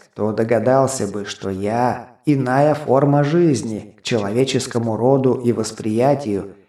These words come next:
имеющая отношение сродни тому, какое жёлтое имеет к мягкому". "И?" Не понял я подобного захода.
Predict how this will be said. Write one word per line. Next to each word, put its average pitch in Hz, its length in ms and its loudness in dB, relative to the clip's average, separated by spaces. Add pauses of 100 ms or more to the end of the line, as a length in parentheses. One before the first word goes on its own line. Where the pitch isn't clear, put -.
(160)
имеющая 156 640 2
отношение 156 680 2
сродни 147 440 0
тому, 160 540 0
какое 135 460 0
жёлтое 123 760 0
имеет 110 480 -2
к 123 120 -12
мягкому". 120 800 -4 (720)
"И?" 113 500 0 (420)
Не 143 140 4
понял 131 380 4
я 123 160 6
подобного 113 560 2
захода. 113 500 -4